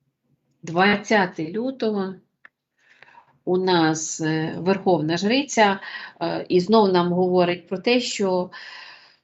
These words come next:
з однієї ф-, сторони це день інформації, е, це день, коли те, що вчора було тайне, сьогодні стає явним, і ця інформація буде йти з усіх у-, усюд. А звідки в нас іде інформація? Вона йде з Всесвіту, вона йде,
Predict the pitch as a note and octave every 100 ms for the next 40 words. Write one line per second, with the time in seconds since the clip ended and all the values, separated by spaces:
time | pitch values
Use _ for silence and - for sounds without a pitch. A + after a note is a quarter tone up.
0 | _ - A#3+ A#3 C4+ C4 A#3 A3+ G#3+ A3+
1 | A3 A#3 B3+ G#3 G#3 G#3 G3+ - G3+ G3+
2 | G#3+ F#3 F3+ - D#3+ E3+ F3 E3+ G3 F#3+
3 | F#3 F3+ F3+ F3+ - G3 A#3 C4 B3 G#3
4 | G3+ G#3 G3+ F#3+ F#3+ G#3 G#3 G3+ - G#3
5 | G3 F3+ F3+ F3+ F3+ G#3+ F#3 A#3 B3 A3+
6 | G#3 G3 F#3 F#3 - F3 E3+ F3+ G#3 A3
7 | A3 A3 G#3+ G#3+ - - - - _ F#3+
8 | F#3 F#3 F3+ - G3+ F#3+ F#3+ G3 G3+ F#3
9 | F#3 F3 F3+ F3+ F3+ F#3 F3+ F3 F3 F3
10 | E3 D#3 F3+ - C4 C4 C4 F3+ F3+ -
11 | - _ - F3+ G#3+ G#3+ F#3+ F#3 F#3 F#3
12 | F3+ F3 F3+ - A#3 C#4+ D4+ A3 G3 F#3
13 | F#3+ A3 A#3 G3 G3 G3 - G#3+ G#3+ G#3
14 | F3+ F3 - F3+ F3 F3+ G3 F#3 F3+ G3+
15 | A3